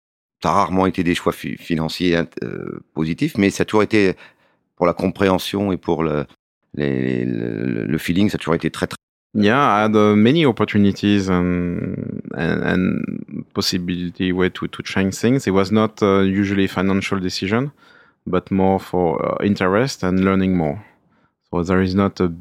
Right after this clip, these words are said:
Speaker 2: big time, but, uh, almost all the time.
Speaker 1: Ah oui, c'était, t'as, genre, euh, le jour de ma mort, je me dirais, j'ai eu une belle vie, c'est clair.
Speaker 2: Yeah, the day I will be dead, maybe I'll say I had a good life.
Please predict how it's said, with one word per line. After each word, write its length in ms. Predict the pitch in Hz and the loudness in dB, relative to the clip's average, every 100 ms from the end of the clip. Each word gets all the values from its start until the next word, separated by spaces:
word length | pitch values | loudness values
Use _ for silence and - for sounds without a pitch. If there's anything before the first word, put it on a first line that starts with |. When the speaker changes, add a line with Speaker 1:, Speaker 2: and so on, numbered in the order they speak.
| - - - | -18 -20 -6
Speaker 2:
big 200 | 92 - | -6 -4
time, 360 | - 113 156 127 | 0 2 2 2
but, 300 | 95 - 104 | 0 -2 0
uh, 1300 | 95 92 92 90 90 90 90 90 90 87 90 - | 2 2 0 -2 -4 -6 -8 -8 -8 -8 -8 -6
almost 420 | 92 92 95 95 - | -2 0 0 -2 -6
all 160 | 92 | -4
the 100 | 95 | -2
time. 300 | - 73 82 - _ _ _ _ _ _ | -4 -6 -6 -10 _ _ _ _ _ _
Speaker 1:
Ah 60 | 123 | -4
oui, 120 | 151 | -2
c'était, 480 | - 85 90 87 87 - - | -4 -2 0 2 0 -4 -4
t'as, 100 | 87 - _ - - _ _ _ _ _ - | -6 -6 _ -20 -20 _ _ _ _ _ -4
genre, 160 | 95 80 | 0 0
euh, 340 | 65 55 57 50 _ _ _ _ _ _ _ _ - | 0 -4 -6 -10 _ _ _ _ _ _ _ _ -8
le 80 | 90 | -2
jour 140 | 113 | 2
de 80 | 113 | 2
ma 120 | 107 | 2
mort, 220 | 135 151 | 2 0
je 80 | 107 | 0
me 60 | 101 | 0
dirais, 240 | 101 123 | 2 0
j'ai 180 | 101 90 | 0 0
eu 20 | |
une 120 | 90 | 0
belle 160 | 101 110 | 0 -2
vie, 160 | 87 _ | -8 _
c'est 260 | - 90 80 | -4 -2 -2
clair. 260 | - 107 - _ _ _ _ _ _ _ | -4 -8 -10 _ _ _ _ _ _ _
Speaker 2:
Yeah, 340 | 104 98 98 95 | -2 0 0 0
the 140 | 101 | 0
day 160 | 107 104 | 2 2
I 40 | |
will 180 | 98 92 | 2 0
be 100 | 92 | -2
dead, 240 | 98 107 | 0 2
maybe 300 | 107 90 92 | 2 0 -2
I'll 120 | 92 | -2
say 160 | 90 95 | -4 -6
I 100 | 90 | -4
had 80 | 87 | -4
a 40 | |
good 140 | 85 82 | -4 -6
life. 320 | 76 78 | -6 -8